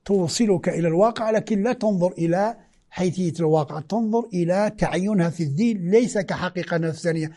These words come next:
بل ترقى على النفس. مثلًا الإنسان في أفق ذهنك، الإنسان في أفق نفسك غير العلم، العلم حيثية للنفس، مؤدى العلم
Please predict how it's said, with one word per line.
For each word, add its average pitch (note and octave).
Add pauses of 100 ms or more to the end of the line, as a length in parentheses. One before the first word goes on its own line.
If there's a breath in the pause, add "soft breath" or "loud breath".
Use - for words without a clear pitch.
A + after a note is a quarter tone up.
(220 loud breath)
بل E3+ (120)
ترقى F#3+
على E3
النفس. D3 (420)
مثلًا F#3+
الإنسان G3+
في D#3
أفق D#3+
ذهنك، D#3+ (640)
الإنسان D3
في -
أفق D3
نفسك F3
غير F3
العلم، E3 (140)
العلم F#3
حيثية E3+
للنفس، G#3+ (1160)
مؤدى F3
العلم D#3